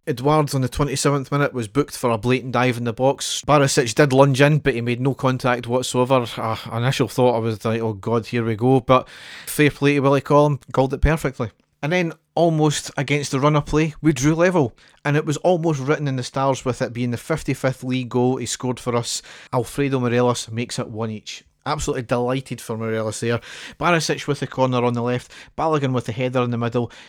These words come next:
down into the back post, bounced up, and Morelos basically had an empty net to tap the head into it. Brilliant. I'm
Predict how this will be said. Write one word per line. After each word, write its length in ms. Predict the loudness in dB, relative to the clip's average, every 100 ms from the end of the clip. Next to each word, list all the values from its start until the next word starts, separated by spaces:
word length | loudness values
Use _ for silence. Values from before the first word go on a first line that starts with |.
| -6
down 220 | 0 0
into 160 | 0 -4
the 140 | -4
back 260 | -4 -4 -4
post, 380 | -2 -2 -4 -14 -20 _
bounced 280 | -2 0 0
up, 160 | -2 -2
and 100 | -4
Morelos 380 | 0 2 0 0
basically 340 | -2 -2 -4
had 180 | -4 -2
an 120 | -2
empty 240 | -4 -4
net 180 | -4 -4
to 80 | -6
tap 240 | -4 -4
the 60 | -4
head 240 | -4 -4
into 320 | -4 -6 -6 -8
it. 80 | -8 -20 -18 -8
Brilliant. 400 | -4 -2 -4 -6
I'm 220 | -10 -10